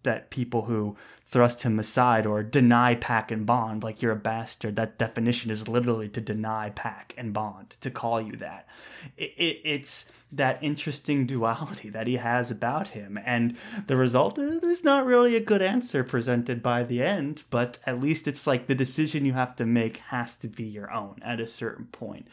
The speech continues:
And it's cowardly to use one as an excuse for the other, which is what Fitz does for, like, hundreds and hundreds of pages in this book and pretty much ruins every relationship in his life, you know, switching from one to the other. So,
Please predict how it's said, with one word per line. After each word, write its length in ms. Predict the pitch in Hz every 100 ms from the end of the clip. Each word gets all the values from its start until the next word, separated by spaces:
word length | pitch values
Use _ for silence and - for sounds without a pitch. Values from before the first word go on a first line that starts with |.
| - - -
And 200 | 139 131 139
it's 200 | 139 -
cowardly 640 | - 151 151 143 131 123
to 140 | 127
use 320 | 123 123 123 120
one 320 | 120 120 117
as 140 | 107
an 100 | 117
excuse 540 | 110 - - 117 107 -
for 180 | 113
the 160 | 107 107
other, 360 | 104 101 101 - - - -
which 220 | 123 123
is 140 | 120
what 180 | 123 120
Fitz 320 | - 123 -
does 320 | - 120 120
for, 160 | - 113
like, 220 | 101 101
hundreds 380 | - 120 120 110
and 100 | 110
hundreds 420 | 113 113 117 107 117
of 100 | -
pages 560 | 127 127 - 127 -
in 160 | 120 113
this 180 | 110 110
book 380 | - 127 120
and 100 | 113
pretty 180 | 107 120
much 240 | 120 117 131
ruins 440 | 120 120 123 120
every 280 | 117 120 120
relationship 760 | 117 120 120 123 120 123 120
in 60 | 110
his 160 | 107 107
life, 380 | 117 117 110 - - - 233 139
you 160 | 127
know, 80 | 110
switching 480 | - 135 131 131 117
from 240 | 127 117
one 200 | 113 117 113
to 120 | 110
the 120 | 110
other. 300 | 107 113 113 -
So, 360 | - 101 95